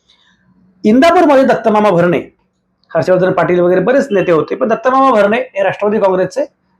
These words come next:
अजित पवारांचे अत्यंत जवळचे, अजित पवारांसोबत गेले, अ, भाजपसोबत.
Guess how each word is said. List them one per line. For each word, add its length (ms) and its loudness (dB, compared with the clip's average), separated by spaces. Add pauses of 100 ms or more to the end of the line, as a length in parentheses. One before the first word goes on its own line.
(120)
अजित 160 0
पवारांचे 380 0
अत्यंत 380 0
जवळचे, 400 0 (420)
अजित 180 -4
पवारांसोबत 440 -2
गेले, 280 0 (720)
अ, 100 0
भाजपसोबत. 480 -2